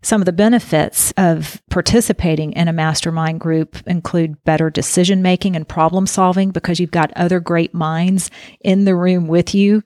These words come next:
You may have heard big minds meet in small rooms. So it's just great to be around other thinkers to help you work through your problems and help you make better decisions. You can accelerate your business growth.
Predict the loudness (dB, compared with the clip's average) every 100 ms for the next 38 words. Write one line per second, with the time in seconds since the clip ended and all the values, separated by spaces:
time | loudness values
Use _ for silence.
0 | -6 -6 -2 0 -2 -2 -2 0 2 0
1 | -6 _ -2 -2 -2 0 0 -2 -2 -2
2 | -2 -2 0 0 0 0 2 2 0 -6
3 | -8 -4 -2 0 0 0 -2 2 2 0
4 | 0 2 2 0 0 0 0 0 2 -2
5 | -4 -4 0 0 2 0 -2 -2 0 0
6 | 0 0 0 2 0 0 0 0 0 0
7 | 2 0 0 -2 -2 -2 -2 -2 0 0
8 | 0 -2 0 0 0 0 -2 -10 -20 -10
9 | -6 -4 -4 0 2 4 2 0 -2 0
10 | 2 2 -2 0 2 2 0 -8